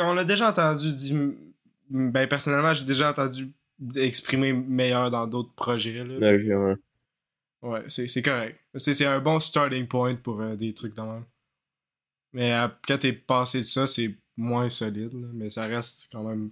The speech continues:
Speaker 1: correct. Hmm. T'es vache, euh, t'es,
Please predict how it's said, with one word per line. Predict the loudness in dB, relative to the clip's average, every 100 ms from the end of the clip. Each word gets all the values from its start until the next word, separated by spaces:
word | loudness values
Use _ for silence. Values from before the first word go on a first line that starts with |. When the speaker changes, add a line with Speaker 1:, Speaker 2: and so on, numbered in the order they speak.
| -12
Speaker 1:
correct. | -16 -16 -18 -20 _ _ -12 -12 -12 _ _ _ _ _ _ _ _
Hmm. | -10 -10 _ _ _ _ _ _ _ _ _ _ _ _ _ _ _ _ _ _ _
T'es | -2
vache, | 0 2
euh, | 0 -2
t'es, | -2 -2 -2